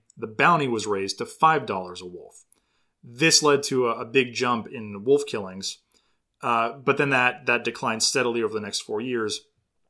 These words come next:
until the bounty was reduced to three dollars in nineteen oh three. And you would think at this point, things have kind of leveled out. We've,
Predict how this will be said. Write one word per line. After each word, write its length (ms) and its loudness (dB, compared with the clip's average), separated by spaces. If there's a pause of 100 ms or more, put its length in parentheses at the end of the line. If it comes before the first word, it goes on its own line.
(260)
until 220 2
the 80 4
bounty 380 0
was 160 -4
reduced 400 -6
to 60 -6
three 220 -2
dollars 500 -4
in 80 -16
nineteen 320 -14
oh 100 -16
three. 340 -18 (920)
And 160 4
you 60 4
would 120 2
think 180 4
at 120 0
this 180 2
point, 400 -4 (300)
things 200 -4
have 80 -8
kind 220 -2
of 220 -6 (220)
leveled 320 2
out. 400 -2
We've, 200 -10